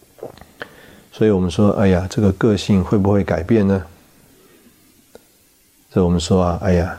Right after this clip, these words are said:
这个会被变化啊，但是这个变化啊，仍然留住你原来那个个性的特点。”但是这个变化的结果就是啊，神在我们里面加多了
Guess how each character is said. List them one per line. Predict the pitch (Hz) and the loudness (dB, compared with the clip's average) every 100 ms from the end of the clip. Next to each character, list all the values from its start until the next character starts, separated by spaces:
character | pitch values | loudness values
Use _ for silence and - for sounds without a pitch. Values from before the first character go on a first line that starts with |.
| - - | -16 -4
这 | 95 | 0
个 | 87 82 98 - - _ | 0 0 -4 -12 -20 _
会 | - 101 | -2 0
被 | 98 | 2
变 | 85 110 92 | 0 0 0
化 | 80 95 87 - - - | 0 -2 -4 -10 -20 -10
啊， | 101 | -2
但 | 104 101 | 0 2
是 | |
这 | 98 | 2
个 | 95 | 0
变 | 92 113 95 | 0 0 0
化 | 95 92 | 0 -2
啊， | 80 95 - _ _ - | -2 -6 -10 _ _ -4
仍 | 92 | 0
然 | 92 90 | 2 2
留 | 87 87 | 2 0
住 | 101 95 | 2 0
你 | 85 | 2
原 | 82 85 | 0 0
来 | 85 | 2
那 | 90 | 0
个 | 85 | 0
个 | 92 92 | 2 0
性 | 82 85 | 2 0
的 | 82 | -2
特 | - 95 | -2 -4
点。” | 76 78 - _ - - - - - | -2 -8 -8 _ -20 -20 -20 -20 -6
但 | 107 | -2
是 | 101 | 0
这 | 104 | 0
个 | 98 | 0
变 | 95 113 | 0 0
化 | 92 104 90 | 0 -2 -2
的 | 85 | -2
结 | - 90 | 0 0
果 | 85 82 | 2 0
就 | 85 | 0
是 | 92 87 | 0 0
啊， | 80 80 | 0 -2
神 | - 85 90 | 0 0 2
在 | 98 | 2
我 | 82 | 0
们 | 80 80 | 0 -2
里 | |
面 | 78 85 80 80 | 0 2 0 -2
加 | - 85 | -2 -4
多 | 82 85 | 0 0
了 | 82 | 0